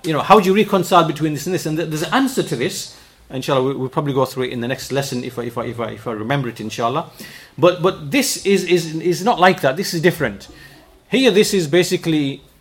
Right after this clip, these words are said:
you know, uh, when you know someone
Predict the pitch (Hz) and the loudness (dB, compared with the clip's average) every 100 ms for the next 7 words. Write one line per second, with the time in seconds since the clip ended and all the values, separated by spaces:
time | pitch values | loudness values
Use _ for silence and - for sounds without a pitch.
0 | _ _ _ _ - 143 127 107 107 - | _ _ _ _ -12 -6 -4 -4 -6 -14
1 | - - 113 107 - - _ - - 123 | -20 -12 -6 -6 -8 -20 _ -20 -16 0
2 | 165 196 190 190 247 240 - 214 208 208 | 4 6 6 6 6 6 4 2 4 2
3 | 208 | 0